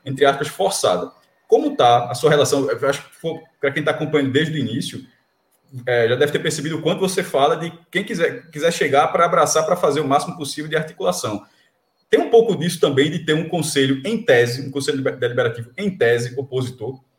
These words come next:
coisa que nenhum presidente do esporte nunca teve de forma nem mínima, e você, me-, mesmo que seja de forma mínima, tem.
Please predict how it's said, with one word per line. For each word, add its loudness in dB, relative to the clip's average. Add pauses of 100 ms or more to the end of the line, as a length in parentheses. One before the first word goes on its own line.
(340)
coisa -2
que -6
nenhum 0
presidente 0
do -6
esporte -2
nunca 0
teve 0
de -4
forma -2 (140)
nem -4
mínima, -2
e -6
você, -4 (360)
me-, 0
mesmo 2
que -6
seja -2
de -4
forma 0
mínima, -2
tem. -4